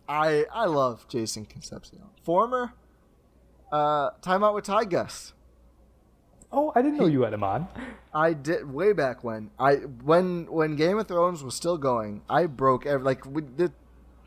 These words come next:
Speaker 1: Time Out with Ty, hardly an N B A podcast for anyone who listened way back then. Uh, if you were one of the dozen,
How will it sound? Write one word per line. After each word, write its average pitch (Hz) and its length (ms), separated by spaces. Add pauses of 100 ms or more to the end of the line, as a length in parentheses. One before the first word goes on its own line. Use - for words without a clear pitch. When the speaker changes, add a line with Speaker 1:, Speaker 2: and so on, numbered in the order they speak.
(100)
Speaker 1:
Time 190 200
Out 160 120
with 135 80
Ty, 113 240
hardly 147 520
an 117 80
N 120 140
B 123 140
A 117 100
podcast 123 640
for 127 160
anyone 131 220
who 120 60
listened 113 300
way 110 120
back 104 180 (100)
then. - 120 (520)
Uh, 123 140
if 127 140
you 180 100
were 156 140
one 147 120
of 143 60
the 131 80
dozen, 117 440